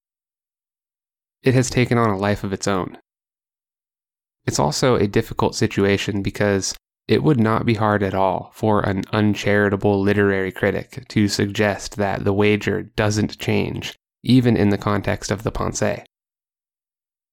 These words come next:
That really is just an unfortunate side effect of dying before you get a chance to finish your work.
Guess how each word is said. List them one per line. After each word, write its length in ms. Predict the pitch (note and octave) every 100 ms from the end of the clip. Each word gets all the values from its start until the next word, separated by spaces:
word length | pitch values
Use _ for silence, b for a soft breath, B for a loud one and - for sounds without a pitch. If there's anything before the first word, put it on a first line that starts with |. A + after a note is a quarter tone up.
| _
That 260 | B2+ C3
really 400 | C#3+ C#3+ C3+ A2
is 300 | - G#2 G2
just 380 | - G#2+ G2+ -
an 220 | G#2 G#2 -
unfortunate 640 | G2+ G#2 A2+ A2 G#2+ G2+
side 260 | - G2 G2
effect 400 | - F2+ - -
of 280 | G2+ F#2+ F#2+
dying 460 | G2 G#2 G2+ F#2+
before 240 | G2 - G2+
you 100 | F#2+
get 140 | G2+
a 40 | F#2+
chance 280 | G#2 G2
to 80 | -
finish 320 | - G2+ F#2+
your 100 | -
work. 340 | F2+ - -